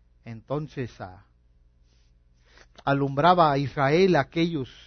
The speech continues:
les tapó, les cubrió la luz de la luna y quedaron inoperables. "Y extendió Moisés su mano sobre el mar, e hizo Jehová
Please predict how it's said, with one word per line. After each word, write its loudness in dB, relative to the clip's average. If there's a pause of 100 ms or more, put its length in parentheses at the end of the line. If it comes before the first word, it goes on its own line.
les -12
tapó, 2
les -10
cubrió 0
la -2
luz -10
de -6
la -2
luna 0
y -6
quedaron -6 (960)
inoperables. 0 (1000)
"Y 4
extendió 4
Moisés 2 (180)
su -2
mano 2
sobre 2
el -4
mar, 0
e 4
hizo -2
Jehová 2